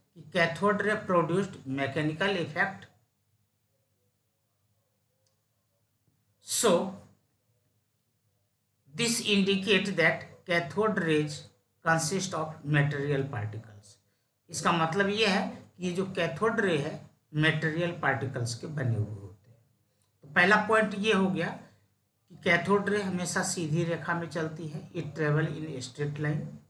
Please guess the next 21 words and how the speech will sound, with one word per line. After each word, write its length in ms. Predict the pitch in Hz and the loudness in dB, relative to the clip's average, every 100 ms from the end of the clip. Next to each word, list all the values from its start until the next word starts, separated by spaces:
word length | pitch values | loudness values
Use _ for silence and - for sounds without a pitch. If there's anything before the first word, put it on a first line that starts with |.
| _ _ _ _ - | _ _ _ _ -2
Number 460 | 156 180 196 226 226 | 6 8 8 6 4
two 140 | 220 226 | 0 0
में 120 | 226 | 2
ये 160 | 226 226 | 2 4
हो 140 | 190 | 4
गया 180 | 160 175 196 - - _ _ _ - | 4 0 -2 -10 -18 _ _ _ -8
कि 80 | 190 190 | -6 0
कैथोड 480 | 185 180 190 214 208 | 2 2 2 0 0
रे 140 | 202 - - - _ _ 147 | 0 -2 -10 -20 _ _ 0
mechanical 720 | 151 160 160 175 175 202 202 180 | 4 4 4 0 2 0 0 -2
effect 380 | 156 - 180 - - | -4 -2 -4 -4 -2
produce 420 | 156 147 196 202 196 | 0 2 0 0 -2
करती 380 | 156 - 151 | -2 -2 -2
है, 220 | 147 - - - _ - | -2 -4 -8 -18 _ -10
इससे 260 | 151 180 | -8 -4
यह 220 | 170 156 151 | -2 -2 0
प्रमाणित 540 | 160 160 170 226 - | 2 6 6 4 -2
होता 240 | 180 - 143 | -4 0 0
है 180 | 143 - | 0 -4
कि 1000 | - - _ _ _ _ _ _ 165 | -10 -20 _ _ _ _ _ _ -4
यह 260 | 160 165 | 2 2